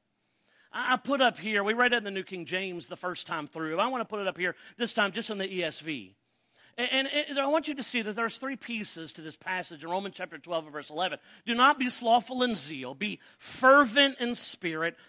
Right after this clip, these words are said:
Serve the Lord." I, I want you to see this morning for a few minutes that this passage contains, uh, not, not a good idea, not, not something to think about, or not even something to work on.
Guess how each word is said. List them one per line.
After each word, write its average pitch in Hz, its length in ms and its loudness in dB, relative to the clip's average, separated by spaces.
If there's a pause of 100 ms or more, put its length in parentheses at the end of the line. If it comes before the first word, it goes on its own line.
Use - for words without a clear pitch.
Serve 214 640 4
the 190 100 2
Lord." 180 320 2
I, 247 160 2
I 302 60 8
want 349 200 0
you 330 100 -4
to 311 100 -4
see 277 200 0
this 240 220 -4
morning 208 320 -2
for 190 160 -6
a 156 60 -6
few 190 160 -10
minutes 170 360 -6 (340)
that 269 180 6
this 320 200 2
passage 269 600 6
contains, 196 640 -2 (180)
uh, - 120 -2 (100)
not, 339 320 6 (140)
not 339 200 6
a 320 80 10
good 240 280 6
idea, 202 760 6 (880)
not, 330 160 2
not 339 220 6
something 277 340 4
to 220 80 0
think 254 300 2
about, 127 460 -6 (340)
or 320 180 8
not 349 200 8
even 339 180 2
something 269 340 2
to 220 140 2
work 254 440 6
on. 139 300 0